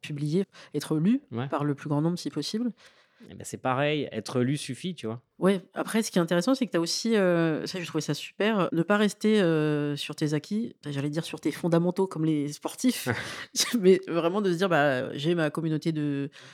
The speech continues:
Speaker 1: de gens qui peut-être me ressemblent un peu, et un peu d'autres, mais plutôt une tranche d'âge, euh, assez, euh, je dirais, euh, trentenaire, vingtenaire, peut-être un peu plus,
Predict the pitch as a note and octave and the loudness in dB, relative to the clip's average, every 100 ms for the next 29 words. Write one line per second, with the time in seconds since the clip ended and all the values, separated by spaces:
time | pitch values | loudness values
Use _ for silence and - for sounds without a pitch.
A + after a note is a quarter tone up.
0 | - D3 D3+ D#3+ E3+ F3+ - D3 - D3+ | -12 -2 0 2 2 0 -4 -8 -6 -4
1 | D#3+ D#3+ C#3 C#3 C#3 C#3 F3+ C#4 - - | -2 -2 -2 -2 -2 -2 -2 -4 -6 -16
2 | - - - D#3 E3 C3+ D3 D#3 C4 - | -20 -20 0 4 4 2 0 4 4 2
3 | - D#3 D#3 - F3+ G3 F3+ - - D#3+ | -2 2 2 0 -2 2 2 0 -2 -2
4 | D#3 E3 F3+ D#3+ C#3 C3+ B2 - C#3 C#3 | 2 2 2 0 -2 -2 -2 -4 -6 -6
5 | - E3 D#3 C3+ C3 C3 C3 A2+ - - | -4 -2 -2 -2 -4 -6 -8 -10 -12 -18
6 | _ - D3 C#3+ D3+ D3+ C3+ C#3+ - D#3+ | _ -8 -2 0 2 0 -2 -8 -2 0
7 | E3 D3+ C#3+ D#3+ D#3+ - - C#4 D3 - | 0 -2 -4 -4 -6 -6 -6 -4 -4 -2
8 | D4+ - | -2 -2